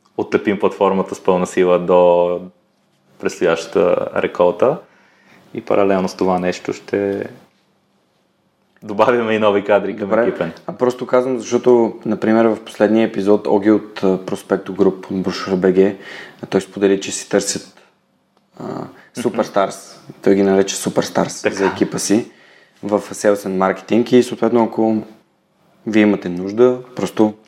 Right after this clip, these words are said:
Speaker 2: казваш ми, споделям.
Speaker 1: Супер, ще
Speaker 2: Ако
Speaker 1: се има
Speaker 2: някой
Speaker 1: предвид, благодаря.
Speaker 2: създаването на една така дигитална платформа му е интересно,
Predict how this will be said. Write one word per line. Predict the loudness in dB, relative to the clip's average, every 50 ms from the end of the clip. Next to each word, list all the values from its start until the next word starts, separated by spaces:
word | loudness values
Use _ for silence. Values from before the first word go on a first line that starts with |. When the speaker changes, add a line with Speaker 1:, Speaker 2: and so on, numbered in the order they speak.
| _
Speaker 2:
казваш | -2 -2 0 0 -2 -2 -4
ми, | -4 -6
споделям. | -6 -10 -14 -4 0 0 2 2 0 -2
Speaker 1:
Супер, | -4 -6 -8 -4 -2 -2 -2 -4
ще | -4
Speaker 2:
Ако | -2 0 2
Speaker 1:
се |
има | 4 6
Speaker 2:
някой | 4 4 2 0 0
Speaker 1:
предвид, | 0 0 0 0 -2 -4 -6
благодаря. | -8 -10 -8 -6
Speaker 2:
създаването | 0 4 6 6 6 6 4 2 -2 -4
на | -4 -2
една | -2 -2 -2 -2
така | 0 0 0 0
дигитална | 0 -2 -2 -2 0 0 0 0 -2
платформа | -4 -8 -4 0 0 2 2 2 2
му | 0 0
е | 0
интересно, | -2 0 2 4 4 4 4 4 2 2 4 6 6 4 4 0